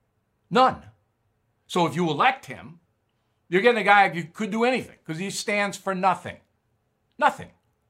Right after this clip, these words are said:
He's a Roman Catholic and abortion for any reason at any time? What do you, how do you justify that? Quick break, back with the final thought in a moment.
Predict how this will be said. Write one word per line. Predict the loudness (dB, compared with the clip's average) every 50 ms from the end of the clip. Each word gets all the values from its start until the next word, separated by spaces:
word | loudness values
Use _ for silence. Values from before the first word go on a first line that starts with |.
| _ _ _ _ _ _ _ _ _ _ _ _ _ _ _ _ _ _ _ _ _ _ _ _ _ _ _ _ _ _ _ _ _ _ _
He's | -14 -12
a | -10
Roman | -6 -4 -4 -2 -2 -4 -6 -6
Catholic | -4 -4 -2 -2 -2 -2 -4 -4 -6
and | -8 -12
abortion | -12 -8 -6 -6 -6 -6 -8 -12 -16 -16 -18 -20 _ _
for | -8 -4 -2
any | -2 0 -2
reason | -2 -2 -2 -2 -4 -4 -6 -6
at | -6
any | -6 -8 -8 -6
time? | -4 -4 -4 -4 -6 -10 -16 _ _ _
What | -16 -14
do | -14
you, | -14 -16 -20 _ _ _ _ _ _ _ _
how | _ -8
do | -6 -6
you | -6
justify | -4 -4 -4 -2 -4 -4 -4 -4 -4 -4
that? | -4 -6 -8 -10 -14 _ _ _ _ _ _ _ _ _ _ _ _ _ _ _ _
Quick | -12 -12 -6
break, | -2 0 0 0 0 -4 -6
back | -6 -6 -6 -6 -8
with | -12 -16 -14 -14
the | -14 -14
final | -12 -10 -8 -8 -8 -8 -10 -14
thought | -16 -16 -18 -18 -18 -20 _
in | -20 -20 -20
a | -20 -20
moment. | -20 -20 -20 -20 -20 -20 _ _ _ _ -20